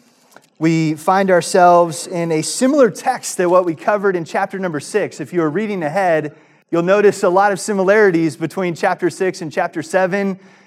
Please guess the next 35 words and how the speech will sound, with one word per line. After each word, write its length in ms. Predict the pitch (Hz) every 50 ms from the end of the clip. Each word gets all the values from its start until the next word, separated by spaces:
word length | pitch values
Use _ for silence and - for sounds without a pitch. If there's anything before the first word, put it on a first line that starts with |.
| _ _
Uh, 320 | - 151 156 160 156 156 156
chapter 380 | 143 - 214 196 202 - 196
six 400 | 175 - - 220 214 214 214 -
lays 260 | 202 196 196 196 156 202
out 220 | 208 220 226 226
the 80 | 226 185
plan. 420 | - 226 226 226 226 220 220 214
Sep-, 420 | - - - 196 185 180 _ _
chapter 360 | - - 214 190 185 - 190 165
seven 360 | 190 - 208 208 202 208 190
is 120 | 175 147
the 80 | 160 208
implementation 640 | 190 185 - 180 165 147 - 226 220 214 - - 202
of 100 | 202 175
the 80 | 190
plan. 500 | 165 - 220 202 202 202 196 196 202 190 196 _ _ _ - - _ _
And 320 | - 160 170 160 160 160 160
all 280 | - 180 190 196 196
in 160 | 196 190 190
it 120 | 185 175 143
there, 220 | 185 175 170 170
we're 120 | 165 170 160
gonna 180 | 175 165 151
follow, 640 | - - 180 165 170 175 170 165 165 160 160 151 156 - - _ _ _ _ _
uh, 260 | 147 147 147 143 143
God's 300 | 143 135 139 - 160 147
word 280 | 139 147 175 185 180 165
here 420 | 151 165 170 156 156 151 147 147
of 100 | 143 139
what 140 | 131 156 160
he 80 | 156 151
has 260 | 143 160 156 156 147
for 200 | - - 151 143
us 240 | 143 139 - - -
in, 360 | 147 151 151 143 143 139 127